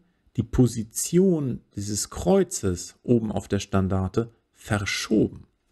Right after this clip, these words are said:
Das wollen wir uns jetzt auch einmal anschauen. Und ich habe hier mal verschiedene Bilder des Lamm Gottes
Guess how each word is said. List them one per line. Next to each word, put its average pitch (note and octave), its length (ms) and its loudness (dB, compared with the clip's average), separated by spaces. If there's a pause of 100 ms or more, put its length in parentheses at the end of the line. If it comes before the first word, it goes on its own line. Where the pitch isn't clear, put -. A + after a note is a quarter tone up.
(260)
Das - 200 -6
wollen D3 220 2
wir C#3+ 80 -2
uns A#2+ 420 -2 (320)
jetzt - 180 -14
auch - 160 -10
einmal G2 500 -2 (420)
anschauen. F#2+ 460 0
Und G2 120 2
ich - 120 -4
habe B2+ 120 -4
hier E3+ 140 2
mal C#3+ 160 0
verschiedene D3+ 460 0
Bilder C#3 320 2
des - 200 -8
Lamm A#2 340 0
Gottes C3 520 0